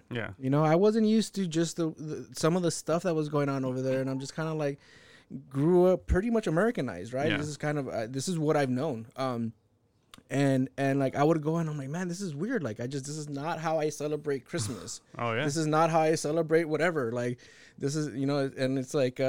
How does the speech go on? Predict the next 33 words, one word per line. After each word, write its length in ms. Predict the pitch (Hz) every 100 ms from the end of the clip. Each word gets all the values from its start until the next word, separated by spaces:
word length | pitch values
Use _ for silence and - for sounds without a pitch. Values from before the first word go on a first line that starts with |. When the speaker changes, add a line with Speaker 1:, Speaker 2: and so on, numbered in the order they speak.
| 127
Speaker 2:
I 40 | 127
remember, 580 | 151 170 170 160 139 127 - _ _ -
uh, 380 | 147 135 127 131 - - _ _ _ 143
as 120 | 147
I 80 | 202
got 180 | - -
older, 420 | 160 185 175 147 131
I 60 |
think 240 | 131 185 - -
one 140 | 151
of 40 | 160
the 60 |
last 220 | 147 143 165
times 140 | 165
that 100 | 147
I, 160 | 135 139 -
the 120 | 135
last 380 | 131 139 214 -
time 140 | 165
that 100 | 131
I 20 | 127
went 120 | 123
with 80 | 127
my 140 | 117
family 420 | 117 120 110 113 - _ _ _
was 200 | 139 127
probably 400 | - 151 151 180 185
in 100 | 156
two 220 | - 170
thousand, 880 | - 147 151 156 147 160 160 175 185 _ _ _ _ _ _ _ _ _ _ _ -
two 140 | 190
thousand 380 | 180 190 196 151
one, 340 | 131 143 120